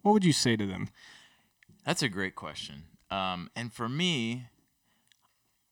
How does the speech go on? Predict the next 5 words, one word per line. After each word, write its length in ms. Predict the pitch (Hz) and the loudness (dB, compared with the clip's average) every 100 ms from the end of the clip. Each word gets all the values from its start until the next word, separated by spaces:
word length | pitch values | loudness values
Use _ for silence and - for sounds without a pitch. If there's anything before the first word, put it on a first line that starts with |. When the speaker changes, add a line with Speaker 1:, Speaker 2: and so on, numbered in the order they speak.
| _ _ - | _ _ -6
Speaker 2:
so 220 | - 117 | -4 -2
Psalm 400 | 101 131 123 120 | -2 0 0 0
ninety, 500 | 101 92 101 185 131 _ _ _ - | -4 -4 -6 -10 -12 _ _ _ -14
verse 220 | 104 - | -12 -12
twelve, 560 | - 101 98 127 - | -8 -6 -6 -10 -20